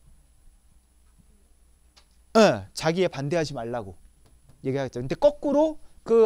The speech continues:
아프리카에서는 이걸 갖고 어떻게 이용할까? 돈이 필요한 아프리카 대통령은 <clears throat> 뭐 돈 좀만 주면 반대 안 할 수 있는데, 이런 식으로 나오는 거죠.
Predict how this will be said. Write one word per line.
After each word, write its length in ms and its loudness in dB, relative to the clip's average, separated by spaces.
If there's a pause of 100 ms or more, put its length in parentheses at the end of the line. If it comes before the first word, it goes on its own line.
아프리카에서는 920 -2
이걸 260 0
갖고 220 -2
어떻게 300 -6
이용할까? 480 -10 (720)
돈이 240 -2
필요한 340 -2
아프리카 400 -6
대통령은 500 -10 (1700)
<clears throat> 1000 -2
뭐 260 -10
돈 240 -2
좀만 280 -4
주면 240 -2
반대 280 0
안 100 6
할 80 2
수 120 -10
있는데, 360 -12 (1500)
이런 200 2
식으로 220 -2
나오는 280 -4
거죠. 220 -12